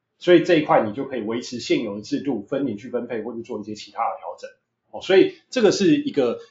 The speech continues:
C F C生效之前，如果我们是属于控股公司的，可以去做这样盈余分配的方式的调整。好，那再来另外一个部分是，另外两个部分是针对C F C生效之后。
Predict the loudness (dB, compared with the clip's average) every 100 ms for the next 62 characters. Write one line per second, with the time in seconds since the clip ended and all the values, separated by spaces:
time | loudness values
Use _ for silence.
0 | -12 -2 2 2 0 6 6 6 2 0
1 | 2 6 6 6 2 0 -2 -2 0 -2
2 | -4 -6 -6 -6 -8 -4 -2 -2 -2 -6
3 | -8 -8 -10 -10 -4 -4 -2 -2 0 0
4 | 0 -2 -6 -10 -10 -10 -10 -8 -10 -10
5 | -16 -18 -18 -18 -20 -20 _ _ _ -20
6 | -20 _ _ _ _ 4 4 8 10 10
7 | 10 6 8 8 8 6 6 6 4 2
8 | -4 -2 2 4 6 4 4 2 2 0
9 | -2 2 2 4 2 2 0 0 -2 -4
10 | -2 0 2 0 -2 -8 -6 -6 -8